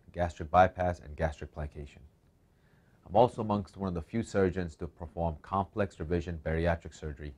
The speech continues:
laparoscopically. Your relationship with the Mehta Obesity Center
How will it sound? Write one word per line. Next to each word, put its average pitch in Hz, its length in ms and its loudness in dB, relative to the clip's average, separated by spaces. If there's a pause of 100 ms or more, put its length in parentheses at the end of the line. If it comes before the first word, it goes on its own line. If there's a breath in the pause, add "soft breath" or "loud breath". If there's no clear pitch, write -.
(140)
laparoscopically. - 680 -10 (1040 soft breath)
Your 98 100 4
relationship 107 680 2
with 90 80 -6
the 82 80 -4
Mehta 95 320 2
Obesity 92 400 -4
Center 80 420 -8